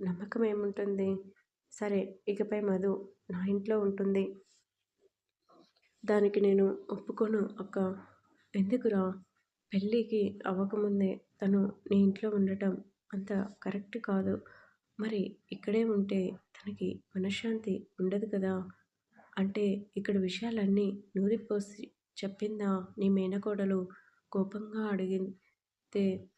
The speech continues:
"అది అలాంటిదైతే ఈ పాటికి మిమ్మల్ని అందర్నీ వదిలేసి నా దగ్గరకి ఎప్పుడో వచ్చేది. కానీ దాని మనసు అలాంటిది కాదు. తండ్రి ప్రేమ కోసం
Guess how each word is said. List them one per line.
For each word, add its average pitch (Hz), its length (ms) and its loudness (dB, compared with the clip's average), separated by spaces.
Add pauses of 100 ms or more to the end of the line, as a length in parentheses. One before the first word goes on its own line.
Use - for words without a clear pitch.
(260)
"అది 202 260 2 (320)
అలాంటిదైతే 202 760 -2 (400)
ఈ 196 80 0
పాటికి 196 460 -2
మిమ్మల్ని 185 480 2 (280)
అందర్నీ 208 480 0
వదిలేసి 196 560 0 (200)
నా 185 160 -6
దగ్గరకి 190 1200 -4 (200)
ఎప్పుడో 208 380 -2
వచ్చేది. 190 520 -2 (200)
కానీ 196 320 2 (240)
దాని 190 220 0
మనసు 190 340 -2
అలాంటిది 190 460 -2
కాదు. 185 360 -2 (240)
తండ్రి 196 280 -2
ప్రేమ 220 280 -2
కోసం 196 380 -4